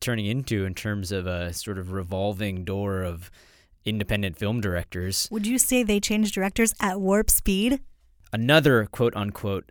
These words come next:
Speaker 1: indie director has been dropped from a Star Wars project as of last week. That's right. There were the, uh, Garrett Edwards problems on Rogue One, then The Empire Struck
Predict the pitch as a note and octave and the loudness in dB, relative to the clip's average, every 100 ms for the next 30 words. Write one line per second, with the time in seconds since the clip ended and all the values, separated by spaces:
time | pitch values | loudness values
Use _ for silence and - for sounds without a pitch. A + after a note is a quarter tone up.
0 | _ G2+ G2 G2 F#2 F2 - F#2 G2+ G2 | _ -6 -4 -2 -2 -2 -4 -4 -4 -4
1 | G2 G2 G2 G2 - G2+ F#2 A2 F#2+ F2+ | -6 -4 -4 -4 -6 -6 -4 -2 -2 -4
2 | - F2+ E2 E2 D#2+ - - A2+ G#2 G2+ | -6 -6 -6 -6 -8 -8 -4 -2 0 -2
3 | F#2 F#2 F2 - F#2+ F#2 - F#2 - - | -4 -4 -4 -4 -8 -8 -10 -16 -20 -20
4 | - A#2+ C3 B2 A2 B2 _ G#2+ A2+ A#2+ | -4 -2 0 0 0 -2 _ -4 0 2
5 | A2+ A#2 A2+ F#2+ A2 G#2 G#2 G2 F#2 - | 2 2 2 0 -2 0 0 0 -2 0
6 | A2 A2 - - B2+ D3 D3+ - D#3+ D3+ | 0 0 -2 -4 0 2 0 2 4 4
7 | D3+ E3 D#3+ A2+ G2+ F#2+ F#2+ - - G#2+ | 4 0 0 0 0 -2 -6 -10 -12 -4
8 | G#2 G2+ F#2+ G#2+ E3+ F3+ F3 E3+ E3+ F#2 | -2 -2 -4 -2 2 4 2 0 -2 -4
9 | A2+ A2 A2 G#2 G#2 G#2+ A2 G#2 - A#2+ | -2 0 -2 -2 -2 -2 -2 -2 -2 -2
10 | G#2 G2 | -2 -2